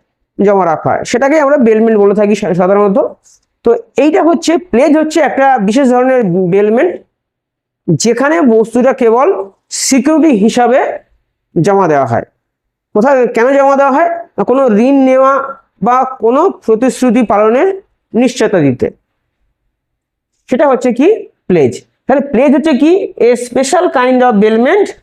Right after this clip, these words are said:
where movable goods are delivered as security। ঠিক আছে, যেখানে কোনো চলমান বস্তুকে কি করা হয়?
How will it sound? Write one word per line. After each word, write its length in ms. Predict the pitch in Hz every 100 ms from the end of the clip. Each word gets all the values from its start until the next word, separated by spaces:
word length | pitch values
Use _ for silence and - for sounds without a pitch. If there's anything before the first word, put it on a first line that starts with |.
| _ _ -
where 280 | 196 240 311
movable 500 | 262 233 262 302 294
goods 380 | 254 247 330 - - - - - _ _ -
are 160 | 214 226 196
delivered 400 | 233 240 320 659 - _ -
as 240 | 196 240 - - - -
security। 440 | 165 139 95 - - _ _ -
ঠিক 100 | -
আছে, 240 | 294 254 - _ -
যেখানে 320 | 170 226 302
কোনো 220 | 277 285
চলমান 480 | 285 240 247 269 277
বস্তুকে 400 | 226 233 247 247
কি 140 | 202 226
করা 220 | 226 226
হয়? 280 | 214 294